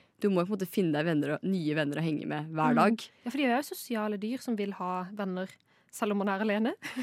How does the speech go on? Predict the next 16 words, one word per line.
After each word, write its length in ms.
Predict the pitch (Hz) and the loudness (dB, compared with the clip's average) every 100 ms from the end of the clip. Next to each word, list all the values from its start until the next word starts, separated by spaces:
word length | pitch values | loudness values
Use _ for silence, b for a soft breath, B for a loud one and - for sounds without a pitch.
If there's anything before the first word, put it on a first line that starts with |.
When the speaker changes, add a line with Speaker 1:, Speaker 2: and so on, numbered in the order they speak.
| B - | B 0
Speaker 1:
Det 100 | 349 | 2
er 80 | 254 | 4
det, 320 | 285 359 381 | 4 4 4
så 140 | 277 269 | 6 6
Speaker 2:
Mm. 60 | 247 226 | 6 4
Speaker 1:
enten 60 | 269 | 6
må 100 | 269 | 6
man 120 | 233 | 6
på 60 | 240 | 4
en 40 | |
måte 140 | 214 - - _ _ _ - | 2 -2 -4 _ _ _ 0
eie 320 | 214 175 156 | 4 4 4
litt 140 | 151 165 | 0 0
det 100 | 156 | 2
om 140 | 156 | 4
man 640 | 160 156 156 156 151 147 | 2 2 4 2 2 0